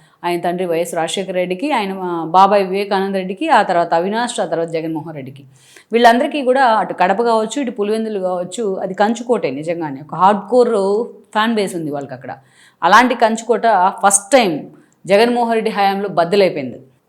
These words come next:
జగన్మోహన్ రెడ్డి చేసుకున్న స్వయంకృత అపరాధం కావచ్చు, సెల్ఫ్ గోల్ అంటారు దాన్నే. అనేక కారణాలు, కర్నూలు చావుకి వెయ్యి కారణాలు అన్నట్టు ఈరోజు ఉప ఎన్నిక అనేది ఒక చిన్న ఉప ఎన్నిక, ఇది జెడ్పీటీసీ స్థానానికి. జగన్మోహన్ రెడ్డి చూడని ఎన్నికలు కాదు, జగన్మోహన్ రెడ్డి ఫేస్ చేయని ఉప ఎన్నికలు కాదు.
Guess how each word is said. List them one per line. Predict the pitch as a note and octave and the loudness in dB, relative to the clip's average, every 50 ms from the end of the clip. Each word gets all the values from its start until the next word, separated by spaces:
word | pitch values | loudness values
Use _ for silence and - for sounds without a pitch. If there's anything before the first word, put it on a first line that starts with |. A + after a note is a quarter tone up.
| _ _ _ _ _ F3+ | _ _ _ _ _ -4
జగన్మోహన్ | G3 G3 G#3+ A3+ A#3 A#3 A#3 A3+ | -2 -2 0 0 0 0 0 -2
రెడ్డి | G#3+ F#3 - A3 | -2 -2 -4 -4
చేసుకున్న | G3+ G#3 - G#3+ G#3 G#3+ G3+ F#3+ F#3+ F#3+ F#3+ - - - - - _ - | -6 -6 -6 -6 -6 -6 -4 -6 -6 -8 -12 -20 -20 -20 -20 -20 _ 0
స్వయంకృత | - G3+ G3+ A#3 B3+ B3+ A#3 G#3 G#3 F#3+ | 4 6 6 6 6 4 2 2 2 2
అపరాధం | G3 F3+ F3 F3+ F3 E3+ E3+ E3 E3 | 2 2 2 2 0 0 0 -2 -2
కావచ్చు, | D#3+ D3+ D#3 D#3 - A#3+ A#3 | -2 -2 -2 -2 -4 -4 -2
సెల్ఫ్ | A#3+ A3 G#3+ G#3+ A3 | 0 -2 -2 0 2
గోల్ | G#3+ A#3 G#3 | 4 4 4
అంటారు | F#3 E3 D#3+ D#3+ D3+ C3 | 4 2 0 -2 -2 -2
దాన్నే. | - B2+ B2+ C3 B2 A#2+ - - - - | -4 -6 -6 -6 -8 -10 -12 -10 -6 -4
అనేక | F#3 G#3 A3+ A#3+ B3 A#3+ B3 A#3+ | -4 -2 -2 -2 0 0 0 2
కారణాలు, | A#3+ G3+ F3+ F#3+ G3+ G#3+ A3 G#3 G3+ G#3+ A3 F#3+ F3+ F3 - - | 4 6 6 6 6 4 0 0 2 0 0 0 -2 -4 -6 -4
కర్నూలు | F#3+ G3 G#3 A3 G3+ - G#3+ | -4 -2 -2 -4 -4 -2 -2
చావుకి | G#3 G#3 G3+ G#3 F3+ | -2 -2 -2 -4 -4
వెయ్యి | F3 F3+ F3+ | -4 -2 0
కారణాలు | G#3+ G3+ F#3+ F#3 F#3 F3 E3 D#3+ | 0 0 0 0 -2 -4 -4 -4
అన్నట్టు | D#3+ D#3+ D3+ D3+ D3+ B3+ F4+ - - - - - - - _ - A3 | -4 -6 -6 -4 -2 -4 -4 -4 -8 -16 -20 -20 -20 -20 _ -4 -2
ఈరోజు | A#3+ B3 C4+ C#4+ C#4 E4 | 2 4 4 4 2 2
ఉప | B3 A3+ A3 D4 | 0 0 0 -2
ఎన్నిక | D4 D4+ D4 D#4 D#4 C#4 | -2 -2 -2 -4 -4 -4
అనేది | C4+ C4 B3+ | -2 0 0
ఒక | A#3+ | 0
చిన్న | A#3 A#3+ - - B3 C4+ C#4 D#4 | 0 -2 -4 -2 0 0 2 2
ఉప | D4 C4 C4 B3+ | 2 2 4 4
ఎన్నిక, | B3 A#3+ A#3+ - G3 | 4 4 2 2 0
ఇది | F3 E3 D#3+ | 0 0 0
జెడ్పీటీసీ | D#3 D#3+ D#3+ D#3+ - G3+ F3+ G3 E3 D#3 D#3+ | 0 -2 -2 -2 -4 -4 -4 -4 -4 -6 -8
స్థానానికి. | D#3 - D#3 C#3 C3+ B2 A#2+ B2+ A#2 F#2+ | -8 -8 -8 -8 -8 -10 -12 -12 -10 -8
జగన్మోహన్ | D3 F3+ F3 G3+ G#3+ G#3+ A3 A3+ G#3+ | -4 -4 -2 -2 -2 -2 -2 -2 -2
రెడ్డి | G#3 F#3+ F#3+ G3 | -4 -4 -4 -6
చూడని | F3+ F3+ F3 E3 | -6 -6 -4 -6
ఎన్నికలు | E3 F3+ G3 F#3+ A3 A3+ A3+ | -4 -4 -4 -4 -2 -2 -2
కాదు, | A3+ A3 G#3+ G#3+ A3+ C4 C4+ | 0 0 0 0 0 0 0
జగన్మోహన్ | G#3+ G#3 F#3 G3 G3+ G3 F#3+ F#3+ G3 F#3+ F3+ | 0 -2 -2 -2 -4 -4 -4 -4 -4 -4 -6
రెడ్డి | F#3 F3+ F#3 | -6 -6 -6
ఫేస్ | F3+ F#3 F3 E3+ - F3+ | -6 -6 -6 -6 -6 -6
చేయని | F3 E3+ | -6 -6
ఉప | E3 D#3+ F3+ | -8 -6 -4
ఎన్నికలు | F#3 F#3+ G3+ G#3 F#3+ G3 G#3+ G#3 | -4 -4 -4 -4 -4 -4 -4 -4
కాదు. | F#3+ F3 D3+ C3+ A#2 | -4 -2 -4 -4 -4